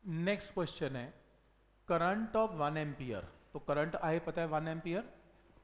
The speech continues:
कॉपर वायर में जिसकी लेंथ पता है एल, क्रॉस सेक्शन एरिया पता है ए,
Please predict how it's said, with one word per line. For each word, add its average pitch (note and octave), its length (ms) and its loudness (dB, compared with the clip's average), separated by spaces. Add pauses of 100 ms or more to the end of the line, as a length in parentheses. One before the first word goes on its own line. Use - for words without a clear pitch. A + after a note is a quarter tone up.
कॉपर F3+ 440 4
वायर D#3 380 4
में F#3 220 0
जिसकी F3 320 0
लेंथ E3+ 520 0
पता F3+ 200 4
है G3+ 260 2
एल, C#3+ 160 0 (720)
क्रॉस F#3 340 6
सेक्शन G#3 380 -2 (120)
एरिया F3 300 4
पता E3+ 260 -2
है E3 220 -2
ए, C#3 180 -8